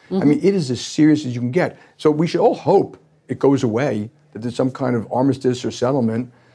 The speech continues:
Speaker 1: you know, that, that's good for Ukraine, by the way. The danger of this war is extraordinary, and, and it can go on for years. But this oil and gas thing, it looks like the, you know, the Europeans will get through it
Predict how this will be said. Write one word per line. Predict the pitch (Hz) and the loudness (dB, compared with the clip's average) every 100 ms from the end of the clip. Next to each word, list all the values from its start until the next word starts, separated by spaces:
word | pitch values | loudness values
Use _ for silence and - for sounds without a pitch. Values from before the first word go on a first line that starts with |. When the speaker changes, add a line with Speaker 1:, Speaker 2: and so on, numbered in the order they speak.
| _ - | _ -6
Speaker 1:
you | |
know, | 113 113 | 0 0
that, | 123 131 - | 2 0 2
that's | 123 | 0
good | - 160 | 2 0
for | 135 | 0
Ukraine, | 123 113 170 156 | 0 0 2 2
by | 107 104 | 2 -2
the | 110 | -4
way. | 98 104 139 | -4 -4 -4
The | 143 135 | -2 -4
danger | 120 175 233 202 131 | -2 -2 0 0 0
of | |
this | 120 - | -4 -4
war | 147 135 | 0 2
is | 131 | 0
extraordinary, | 113 - 175 180 110 - - _ _ _ _ - | -4 -4 -2 0 0 -6 -14 _ _ _ _ -6
and, | 123 120 127 - | 0 2 0 0
and | 131 | 0
it | 139 | 0
can | 143 | 0
go | 190 | 0
on | 208 | 0
for | 196 131 | 0 -2
years. | 147 247 117 - - _ _ - | 0 0 -2 -6 -18 _ _ -2
But | 143 | 2
this | 151 151 | 2 2
oil | 160 185 165 | 4 6 4
and | - 131 | 2 2
gas | 156 208 | 2 2
thing, | - 120 120 | -2 -2 -2
it | 131 | 0
looks | 139 190 202 - | 2 2 0 0
like | 143 127 | 0 0
the, | 135 | 0
you | 127 | 0
know, | 127 | 0
the | - 127 | 0 0
Europeans | 135 147 139 151 131 | 0 0 0 0 0
will | |
get | 123 139 135 | 2 0 2
through | 143 | 0
it | 135 | 0